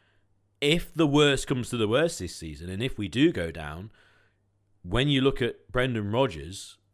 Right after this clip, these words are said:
and his career at Leicester, if they stay up, you'll be saying F A Cup winner, Charity Shield winner, um,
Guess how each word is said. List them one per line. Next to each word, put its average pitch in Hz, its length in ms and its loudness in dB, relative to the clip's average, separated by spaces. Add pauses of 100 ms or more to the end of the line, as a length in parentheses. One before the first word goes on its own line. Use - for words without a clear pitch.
and 95 140 -6
his 95 180 -6
career 110 340 0
at 92 120 -2
Leicester, 95 520 -8 (500)
if 95 120 -10
they 87 140 -8
stay 151 340 2
up, 98 300 -2 (180)
you'll 107 160 -2
be 98 80 -4
saying 92 400 -2 (140)
F 165 160 2
A 113 100 0
Cup 107 160 -4
winner, 87 240 -6 (800)
Charity 143 360 0
Shield 90 300 -6
winner, 85 280 -8 (680)
um, 90 400 -4